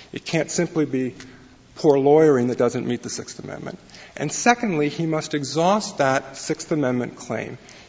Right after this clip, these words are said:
in state court. So Carrier already tells us that when ineffectiveness is asserted as cause, we have to go back into the state system.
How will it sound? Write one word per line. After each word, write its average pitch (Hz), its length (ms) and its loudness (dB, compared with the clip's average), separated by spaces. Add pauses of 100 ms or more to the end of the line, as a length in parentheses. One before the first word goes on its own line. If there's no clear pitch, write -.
(220)
in 170 560 -2
state - 400 -2
court. - 380 -2
So 165 100 0
Carrier 202 560 2
already 175 420 4
tells 185 400 -2
us 123 200 -2
that 123 120 -6
when 139 200 -4
ineffectiveness 143 760 -2
is 120 120 -10
asserted 120 420 -4
as 120 140 -8
cause, - 400 -12 (420)
we 143 100 -2
have 143 220 0
to 160 60 0
go 147 120 2
back 165 380 4
into 151 220 0
the 139 100 -4
state 120 400 -4
system. - 560 -8